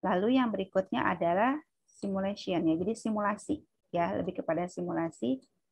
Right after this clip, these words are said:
Di sini intinya adalah, eh, simulasi itu proses coba-coba ya. Proses coba-coba untuk mencoba sesuatu seolah-olah kita menjadi seperti itu, gitu ya.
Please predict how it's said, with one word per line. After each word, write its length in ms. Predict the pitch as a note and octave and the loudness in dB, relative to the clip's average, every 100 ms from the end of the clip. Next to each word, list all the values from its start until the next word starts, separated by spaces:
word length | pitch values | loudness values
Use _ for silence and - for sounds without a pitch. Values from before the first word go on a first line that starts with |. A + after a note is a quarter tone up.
| _ _ _ _ _ | _ _ _ _ _
Di 180 | F#3+ G3 | -2 -2
sini 560 | F#3+ G3 G3 B3+ D4 G#3 | 0 0 2 4 4 2
intinya 400 | F#3+ F#3 F#3+ B3 | 0 -2 -2 0
adalah, 720 | - F3 D#3+ C#3+ D3 D#3 A3+ C4 - _ _ _ F#3 | 0 0 0 0 2 4 2 0 -6 _ _ _ -4
eh, 320 | F3+ F3 F3 | 0 2 0
simulasi 720 | F#3 G3+ F#3 F3+ F3 F#3 F#3 F#3 | -2 -2 -2 0 0 0 -2 0
itu 160 | C4+ | -2
proses 320 | C4 A#3 A#3+ | 0 0 -2
coba-coba 480 | - F#3+ F#3+ F#3 F3 - | 2 2 2 2 -2 -2
ya. 240 | D#3+ E3+ - _ _ - | -2 -2 -8 _ _ -4
Proses 160 | F#3+ F#3+ | -2 0
coba-coba 640 | F#3 F3 F3+ E3+ A3+ - | 0 0 0 4 4 4
untuk 320 | G3 F#3 F#3+ G3 | 2 -2 -4 -4
mencoba 320 | F#3+ F#3 G3 | -2 -2 -2
sesuatu 480 | - E3+ - B3 - | 2 2 2 0 0
seolah-olah 480 | - G3 - G3+ | 0 0 0 0
kita 240 | A#3 - A#3+ | 0 0 0
menjadi 240 | F#3+ G3 | 2 0
seperti 400 | - G3 - F3+ | 2 -2 -2 -4
itu, 160 | - D#3 F#3 _ - | -4 -6 -8 _ -8
gitu 240 | D#3+ D#3+ | -4 -2
ya. 160 | F3 | -2